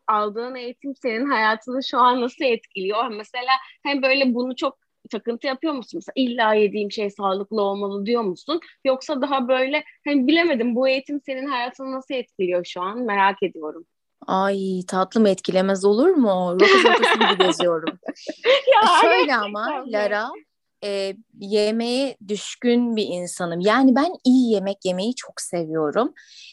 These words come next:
Speaker 2: E, keza şu an hayatımda olan kişi Gökberk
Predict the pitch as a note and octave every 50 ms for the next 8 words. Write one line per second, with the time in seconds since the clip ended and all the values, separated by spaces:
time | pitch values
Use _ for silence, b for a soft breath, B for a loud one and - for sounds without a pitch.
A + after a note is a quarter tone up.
0 | B _ - F#3+ G3 F#3+ F#3+ F#3 F#3 F#3 - - - A#3 A3 G3 F3 G3 G3 G3+
1 | G#3 - - - - - - - F#3+ F3 E3 E3+ F3+ F#3 - - - - G3 F#3
2 | F#3+ F#3+ F3+ F#3 F#3 - - G3 F#3 F3+ F3+ F3+ F3+ F3 F3+ F3 F3 F3+ F3+ -
3 | - - - - F#3+ F#3 G3 A3 _ _ _ _ _ _ _ - F3 G3 G3 F#3
4 | - - - G3+ G#3 G#3 G3+